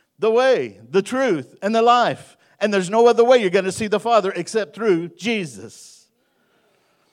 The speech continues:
Oh, Pastor, why are you preaching this message tonight? Again, I'm glad you asked. I'm on an assignment to Greenbrier. God placed me here for a purpose.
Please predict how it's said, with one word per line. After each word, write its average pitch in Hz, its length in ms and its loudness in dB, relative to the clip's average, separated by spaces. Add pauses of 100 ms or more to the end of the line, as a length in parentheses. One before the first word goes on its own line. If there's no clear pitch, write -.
(360)
Oh, 92 80 -20
Pastor, 180 420 -14
why 151 120 -10
are 170 40 -8
you 131 140 -12
preaching 139 380 -16
this 120 180 -16
message 113 440 -16
tonight? 92 540 -20 (1600)
Again, 120 320 -12
I'm 120 120 -12
glad 117 200 -10
you 127 120 -8
asked. 107 440 -12 (2750)
I'm 165 120 -4
on 180 140 0
an 160 80 -4
assignment 147 680 -8
to 123 60 -18
Greenbrier. 107 720 -12 (1400)
God 196 260 -2
placed 190 400 -2
me 139 200 -8
here 131 500 -10 (640)
for 151 160 -2
a 135 60 -2
purpose. - 800 -10